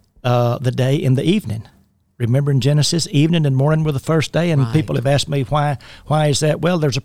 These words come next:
Speaker 1: practical reason, because
Speaker 2: Mm-hmm.
Speaker 1: first there was darkness. In the beginning, God created the heavens and the earth, and, and, and darkness was on the face of the deep. So it started with darkness, and then God spoke, and there was light.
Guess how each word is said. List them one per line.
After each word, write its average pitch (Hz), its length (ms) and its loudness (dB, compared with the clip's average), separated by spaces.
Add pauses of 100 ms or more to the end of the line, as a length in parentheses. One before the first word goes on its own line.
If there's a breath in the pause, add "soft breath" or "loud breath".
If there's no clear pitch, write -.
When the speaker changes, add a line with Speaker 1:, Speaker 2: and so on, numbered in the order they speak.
Speaker 1:
practical 139 340 -4
reason, 123 320 0
because 127 460 -2
Speaker 2:
Mm-hmm. 147 80 -14 (220 loud breath)
Speaker 1:
first 190 260 0
there 156 100 -4
was 127 140 -4
darkness. 131 520 -2 (720)
In 135 80 0
the 143 80 0
beginning, 135 320 -2
God 131 240 -6
created 135 240 -2
the 120 80 -6
heavens 127 300 -2
and 131 100 -2
the 123 60 -2
earth, 127 260 -2
and, 117 160 -6 (160)
and, 120 300 -2 (420 loud breath)
and 117 220 -4
darkness 147 420 0
was 123 160 -6
on 127 140 -2
the 113 80 -4
face 120 260 -6
of 123 80 -8
the 110 80 -8
deep. 117 260 -4
So 131 140 -4
it 127 140 -8
started 165 360 -2
with 151 140 -4
darkness, 123 420 0
and 120 140 -2
then 131 140 -2
God 135 320 -4
spoke, 131 320 -4
and 120 80 -6
there 117 80 -6
was 113 160 -6
light. 143 340 -2